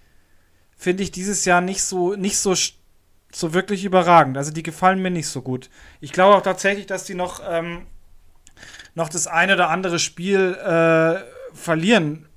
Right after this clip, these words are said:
verlieren werden. Ich meine, gut, jetzt hast du halt, ähm, boah, Entschuldigung. Jetzt bist du halt, äh, jetzt hast du halt Paris, äh, was noch, was noch ansteht. Äh, dann hast du,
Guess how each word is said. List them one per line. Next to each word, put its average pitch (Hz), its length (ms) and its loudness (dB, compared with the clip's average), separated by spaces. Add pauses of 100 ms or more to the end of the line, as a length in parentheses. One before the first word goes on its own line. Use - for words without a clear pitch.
(140)
verlieren 165 420 -2
werden. 139 180 0
Ich 151 60 -2
meine, 156 200 0
gut, 180 120 -4
jetzt 165 140 -2
hast 175 220 0
du 156 60 0
halt, 156 300 2 (840)
ähm, 151 600 2 (2000)
boah, - 380 -16
Entschuldigung. 127 400 -6 (600)
Jetzt - 180 -8
bist 165 220 2
du 165 80 8
halt, 156 300 8
äh, 160 480 4
jetzt - 140 -2
hast 170 180 6
du 160 80 8
halt 151 220 8
Paris, 160 500 4
äh, 190 240 8
was 185 220 8
noch, 190 300 0
was 180 200 6
noch 180 140 2
ansteht. 185 640 6
Äh, 156 440 6
dann 156 200 2
hast 160 280 0
du, 147 280 6